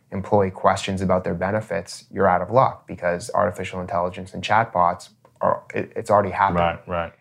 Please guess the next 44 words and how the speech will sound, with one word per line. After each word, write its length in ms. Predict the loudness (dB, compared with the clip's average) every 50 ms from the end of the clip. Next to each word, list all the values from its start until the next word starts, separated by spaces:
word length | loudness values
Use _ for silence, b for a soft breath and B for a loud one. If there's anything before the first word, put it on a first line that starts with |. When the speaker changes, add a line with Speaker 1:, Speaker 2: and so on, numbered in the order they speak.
| _
Speaker 1:
You 80 | -6 -4
know, 60 | -4
Intel 500 | -2 -2 -2 -2 -2 0 2 2 2 4
has 180 | 2 2 2 2
an 60 | 0
artificial 720 | 0 2 2 0 -2 -4 -8 -8 -6 -4 -4 -4 -4 -6 -10 b b b
intelligent 540 | -12 -6 -2 0 0 0 0 -2 -4 -6 -6
chatbot, 600 | -2 2 2 2 2 2 2 2 4 4 2 0 -4 -12
an 80 | -16 -14
A 180 | -12 -10 -10 -8
I 140 | -6 -8
chatbot 560 | -6 -4 -2 -2 0 2 2 4 4 4 2 0
for 220 | -2 -2 -2 -2
H 240 | -2 -4 -8 -4 0
R 420 | 2 2 4 4 2 2 0 -4 B B B
that's 200 | 0 0 0 0
answering 360 | 0 0 0 2 2 0 0 0
all 80 | 0 0
those 140 | 0 0
questions. 400 | 0 2 0 0 0 -4 -8 -6
So 80 | -4 -2
you're, 260 | -2 -2 -2 -4 -6
you, 180 | -10 -12 -12 -12 -14 _ -14 -10
you're 140 | -6 -2 0
not 260 | 0 0 0 0 -2
needed 300 | -2 0 0 0 0 -2
anymore. 420 | -4 -6 -8 -10 -12 -12 -14 -16 -20 b b b b b b b
So 160 | b -4 -2
you, 180 | -2 -2 -2 -6 -12 _ _ _ _ _ _ _ _
the 160 | -4 -2 0
smart 420 | 0 0 0 0 0 2 0 0 -4
people 360 | -4 -4 -4 -4 -4 -6 -4
now 560 | -2 0 0 0 2 0 0 -2 -4 -8 -10 -16 _ _ _ _ _
focus 360 | -6 -2 -2 -2 -2 -4 -6
on 140 | -6 -6 -4
big 180 | -4 -6 -6 -6
data. 340 | -8 -8 -8 -8 -10 -12 -14 _ _ _ _ _ _ _
My, 140 | -4 -4 -2
that 180 | 0 2 2 2
was 160 | 0 -2 -4
always 320 | -2 -2 -2 -2 -4 -4
my 140 | -6 -6 -6
big 220 | -4 -6 -6 -2
bet, 320 | -2 0 0 0 -2 -4